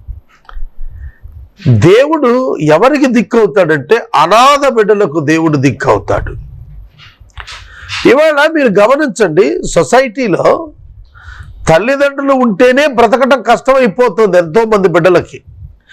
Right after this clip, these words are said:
అట్లాంటిది తల్లి తండ్రి లేకుండా కూడా అనేక, అనేక మంది ఎదుట వాళ్ళు బ్రతకగలుగుతున్నారంటే కారణం ఏంటంటే దేవుడు. దేవుడు కృపా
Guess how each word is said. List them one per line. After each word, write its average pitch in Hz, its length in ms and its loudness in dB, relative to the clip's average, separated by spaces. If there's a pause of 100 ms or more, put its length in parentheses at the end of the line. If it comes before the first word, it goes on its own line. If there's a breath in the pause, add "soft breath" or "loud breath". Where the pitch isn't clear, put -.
(340 loud breath)
అట్లాంటిది 302 640 0
తల్లి 277 840 0
తండ్రి 254 600 0
లేకుండా 269 800 2
కూడా 254 520 2 (600 soft breath)
అనేక, 285 840 4 (500)
అనేక 277 600 2
మంది 269 680 -2 (800)
ఎదుట 247 440 4
వాళ్ళు 269 400 4
బ్రతకగలుగుతున్నారంటే 240 1300 0 (140)
కారణం 320 500 2
ఏంటంటే 233 300 0
దేవుడు. 277 420 0 (1600 soft breath)
దేవుడు 285 540 2
కృపా 285 640 2